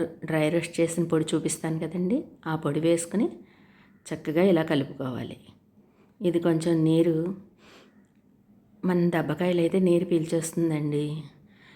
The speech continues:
ఇదైతే ఇంకా కొంచెం నీరు ఎక్కువగా వచ్చింది. అందువ-, ఇలా వచ్చినా పర్వాలేదు, మనకి చక్కగా ఈ నీరంతా ఊరిపోయి పచ్చడి చాలా చక్కగా రెడీ అవుతుంది. మీరు కూడా ఈ విధంగా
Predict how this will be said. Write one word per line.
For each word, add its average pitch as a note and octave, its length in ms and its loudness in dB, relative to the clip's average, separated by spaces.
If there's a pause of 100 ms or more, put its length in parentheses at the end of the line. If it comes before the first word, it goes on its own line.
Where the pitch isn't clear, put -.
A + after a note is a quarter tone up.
(200)
ఇదైతే D#3+ 340 2 (120)
ఇంకా F3 300 0
కొంచెం E3+ 520 0 (160)
నీరు E3+ 220 4
ఎక్కువగా D#3+ 460 0
వచ్చింది. C#3+ 420 -4 (960)
అందువ-, E3 460 2
ఇలా F3 180 2
వచ్చినా E3+ 380 -2
పర్వాలేదు, D#3+ 580 0 (200)
మనకి E3+ 360 -2 (680)
చక్కగా F3 360 -2 (600)
ఈ F3+ 120 4
నీరంతా E3 560 2
ఊరిపోయి E3+ 560 0 (680)
పచ్చడి E3 440 -4
చాలా D3+ 240 0 (640)
చక్కగా E3 420 0
రెడీ D#3+ 260 2
అవుతుంది. D3+ 500 -2 (920)
మీరు D#3+ 260 2
కూడా F3 260 2
ఈ E3 80 2
విధంగా D#3+ 440 -2